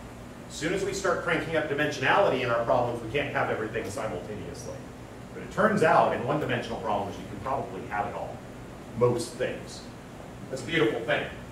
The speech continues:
So later on, I'm gonna make you choose your properties, which ones you want, because you can't have them all in the same analysis. That kind of makes sense, but it's also a little bit like, "Oh, that's a bummer." But it's just an impossible thing.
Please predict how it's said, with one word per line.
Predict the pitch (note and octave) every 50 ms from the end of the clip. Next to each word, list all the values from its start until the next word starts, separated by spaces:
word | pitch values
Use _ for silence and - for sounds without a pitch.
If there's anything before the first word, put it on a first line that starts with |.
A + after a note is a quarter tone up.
| - - - - - - - - - - - -
So | - D3 C#3 B2+ B2+
later | - - F#3+ F3 E3 D#3+ E3
on, | F3 E3+ D#3
I'm | D3 -
gonna | C#3 C3+
make | D3 C#3 - -
you | - -
choose | - - - D3+ D#3+ D#3+ D#3+ D#3+
your | - - -
properties, | - - - A#2+ - - - - - - - - -
which | - - -
ones | - - - -
you | - - -
want, | - F#3+ - - -
because | - A#2+ -
you | - -
can't | C3+ C#3 C3+ - -
have | D3 C#3+ -
them | C3 B2+ B2+ -
all | B2 A#2+ B2 C3+ C3+ B2+
in | A#2+ A#2
the | - -
same | - - - - -
analysis. | - - - - - - - - - - - - - - - - - - - - -
That | - - -
kind | F3+ G3 -
of | D3+
makes | D#3+ C3+ C3+ C3 -
sense, | - C3+ B2+ A#2+ B2 B2 -
but | - B2+
it's | B2+ A#2+ -
also | - B2+ A#2+ A#2 - C3 B2+ A#2 A2+
a | A2+
little | A#2 A2 G#2+
bit | - A2 G#2 G2+ - -
like, | A2 A2 - - - - - - - - - - -
"Oh, |
that's | D#3 E3 - -
a |
bummer." | - - C3 - - - - - - - - - - - - - - - - - - -
But | - - - - - - - - - -
it's | - - -
just | C#3 B2+ -
an | - -
impossible | A2 G#2+ G#2+ - - - - - - - - -
thing. | - - -